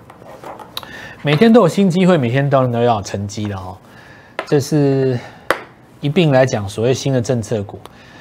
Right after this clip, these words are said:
那内容我就不讲了哈，我就直接讲，我要讲今年的政策了哈。因为今年有一个重点叫做算碳嘛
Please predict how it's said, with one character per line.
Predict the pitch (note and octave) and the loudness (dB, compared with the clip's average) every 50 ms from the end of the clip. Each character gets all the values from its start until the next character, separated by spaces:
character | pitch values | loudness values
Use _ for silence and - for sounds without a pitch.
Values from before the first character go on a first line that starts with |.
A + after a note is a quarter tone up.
| - - - - - - - | -20 -20 -20 -20 -20 -16 -4
那 | - F3+ E3 D3+ D3+ D3 C#3 C#3 C3+ C3+ C3+ C3+ C3+ C3 B2+ B2 A#2+ - - - - - - - - - - - F#3 | 0 2 4 4 4 4 4 4 2 2 2 0 0 -2 -2 -4 -8 -12 -20 -20 -20 -20 -20 -20 -20 -20 -18 -10 -2
内 | F3 G3 G3+ F3+ | 0 4 4 6
容 | D3+ C#3 C3 | 6 4 4
我 | A#2+ A#2 | 2 2
就 | B2 C3+ C3+ B2+ | 2 2 2 2
不 | B2+ C3 | 0 -2
讲 | C3 - A2+ G2+ F#2+ | -4 -2 -4 -6 -6
了 | F2 F2+ F#2 | -8 -10 -10
哈， | F2 G2 G2 F#2 | -10 -12 -12 -12
我 | G2 | -6
就 | G#2 A#2+ A#2+ | -4 -4 -4
直 | A#2 - A#2 | -4 -4 -4
接 | A2+ A#2+ B2 B2+ | -2 0 0 -2
讲， | A#2+ - G#2+ G2 A2+ C3 | -2 -4 -6 -8 -8 -8
我 | C#3 D3+ | -4 0
要 | D#3+ E3 | 2 2
讲 | D#3+ D#3+ E3 C#3+ C#3 | 4 4 4 2 4
今 | C3 A#3 A#3+ | 4 4 4
年 | A3+ G3+ D#3+ | 4 4 4
的 | C#3+ | 2
政 | C3+ - D#3+ C3+ B2 | 2 2 0 0 0
策 | - - C#3 A2 | -2 -2 -2 -2
了 | G2+ F#2+ | -2 -4
哈。 | F#2+ F#2+ F#2+ E3+ | -8 -10 -6 -2
因 | G3+ A3+ | 0 2
为 | A3+ G#3+ | 2 2
今 | A3 B3 A#3+ | 4 4 4
年 | A#3 G3+ | 4 4
有 | D3 | 4
一 | C3 A#2+ | 4 4
个 | B2 A#2 | 2 4
重 | - - F3 C#3+ B2+ | 4 2 2 2 0
点 | A#2 G#2 G2 G2+ | -2 -2 -2 0
叫 | A#2 C3+ B2+ | 2 2 2
做 | A#2 A#2 C3 B2 A2+ G#2 | 2 2 0 0 0 -2
算 | G2+ - F3 D3 B2 A2+ | -2 -2 -2 -2 -2 -4
碳 | - - C#3 A#2 F#2 F2 | -6 -6 -6 -6 -6 -10
嘛 | F2 F2+ | -16 -20